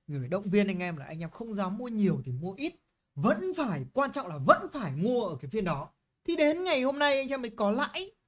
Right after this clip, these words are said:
Như Đất Xanh mình đang có lãi gần mười hai phần trăm rồi, mười một phẩy hai phần trăm rồi. Thằng Novaland gần bảy phần trăm rồi. Đạt Phương ngày mai tăng là cũng phải lên sáu mươi bảy phần trăm.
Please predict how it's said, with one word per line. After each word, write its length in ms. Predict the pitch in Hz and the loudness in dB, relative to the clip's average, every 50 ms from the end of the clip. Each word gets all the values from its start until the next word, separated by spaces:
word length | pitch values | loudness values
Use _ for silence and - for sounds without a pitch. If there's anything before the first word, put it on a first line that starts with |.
| _ _ _ _ | _ _ _ _
Như 140 | 302 294 302 | -12 -10 -6
Đất 160 | 269 339 370 | -4 -4 -4
Xanh 280 | 359 - 370 349 339 320 | -2 -2 -2 -2 -2 -4
mình 140 | 285 262 240 | -4 -4 -2
đang 180 | 262 269 269 | -2 -4 -4
có 60 | 254 247 | -4 -4
lãi 280 | 240 233 254 294 294 302 277 262 254 247 | -4 -2 -4 -4 -4 -6 -8 -10 -4 2
gần 160 | 220 214 196 196 | 4 4 4 4
mười 120 | 190 185 | 2 2
hai 200 | 196 240 233 226 | 2 0 -2 -2
phần 120 | 208 190 | -4 -4
trăm 200 | 165 185 196 196 | -4 -4 -6 -6
rồi, 180 | 170 143 131 123 - _ _ - | -8 -8 -10 -10 -12 _ _ -6
mười 120 | - 180 180 | 0 0 2
một 200 | 175 170 147 - - | 2 2 0 -2 -6
phẩy 200 | 147 139 135 135 | -10 -10 -8 -6
hai 240 | 147 190 208 214 196 | -2 -2 0 0 0
phần 120 | 170 143 | -2 -4
trăm 200 | 127 160 160 156 | -4 -6 -6 -6
rồi. 200 | 139 127 123 127 - _ _ _ _ _ _ _ _ - | -6 -6 -8 -8 -12 _ _ _ _ _ _ _ _ -4
Thằng 140 | - 202 202 | -2 0 4
Novaland 560 | 220 247 247 233 247 247 240 247 254 247 214 | 4 4 4 4 2 2 4 2 2 2 2
gần 120 | 220 196 180 | 2 4 4
bảy 140 | 185 160 | 4 2
phần 140 | 139 135 - | 2 -2 -4
trăm 180 | - 196 202 180 | -4 -4 -4 -4
rồi. 120 | 165 151 | -4 -2
Đạt 180 | 165 175 185 - 185 | 0 0 0 0 -2
Phương 160 | 214 254 233 | -4 -4 -2
ngày 120 | 220 196 175 | 0 0 2
mai 260 | 175 202 208 202 202 | 2 2 2 2 2
tăng 220 | 208 214 214 196 | 2 0 0 0
là 100 | 170 156 | -4 -4
cũng 100 | 151 165 | -6 -6
phải 180 | - 196 160 139 | -6 -4 -2 0
lên 300 | 143 170 180 175 170 156 | 2 2 2 2 2 0
sáu 280 | - - 165 151 208 254 | 0 0 0 2 2 4
mươi 140 | 254 226 208 | 4 4 4
bảy 140 | 190 139 113 | 2 2 0
phần 100 | 117 131 | -4 -6
trăm. 180 | 127 160 156 | -6 -8 -8